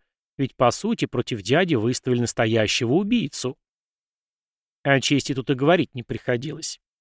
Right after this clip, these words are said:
Этого бритера с грузинской фамилией для того и притащили из Италии, чтобы его руками устранять тех, кто им не угоден. Мастер клинка.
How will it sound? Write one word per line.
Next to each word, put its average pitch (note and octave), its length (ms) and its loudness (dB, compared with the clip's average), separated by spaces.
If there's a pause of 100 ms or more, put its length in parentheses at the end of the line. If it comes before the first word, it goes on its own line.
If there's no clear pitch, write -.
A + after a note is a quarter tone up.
(260)
Этого G#3+ 260 2
бритера F#3+ 440 4
с D3 80 0
грузинской D3+ 520 2
фамилией E3+ 500 2
для C3 140 0
того D#3 280 2
и - 20 4
притащили C#3+ 640 -2
из A2+ 120 0
Италии, F3+ 400 2
чтобы A#2+ 260 -4
его B2 160 2
руками D#3+ 420 2
устранять B2+ 540 0
тех, D#3 220 2
кто - 220 0
им B2+ 160 4
не C#3 80 4
угоден. D#3 580 2 (520)
Мастер C3+ 460 0
клинка. D3+ 540 0